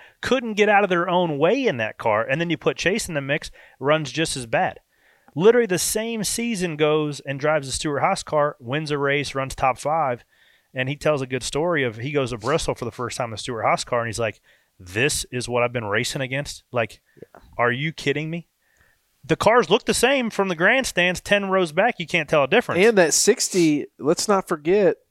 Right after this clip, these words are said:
Speaker 3: you know, five, six years before those boys got in that car.
Speaker 1: Not even two years.
Speaker 3: Stenhouse won two champions.
Speaker 1: Yeah.
Speaker 3: Buscher was a champion in that car.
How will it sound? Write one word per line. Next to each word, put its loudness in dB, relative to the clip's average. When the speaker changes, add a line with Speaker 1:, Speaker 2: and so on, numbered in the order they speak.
Speaker 3:
you -4
know, 0
five, 4
six -2
years 0
before -2
those 2
boys 2
got 2
in 2
that -2
car. 0
Speaker 1:
Not 2
even -4
two -2
years. -6
Speaker 3:
Stenhouse 2
won 2
two 0
champions. 0
Speaker 1:
Yeah. 2
Speaker 3:
Buscher 4
was 2
a -8
champion 0
in 0
that -2
car. 2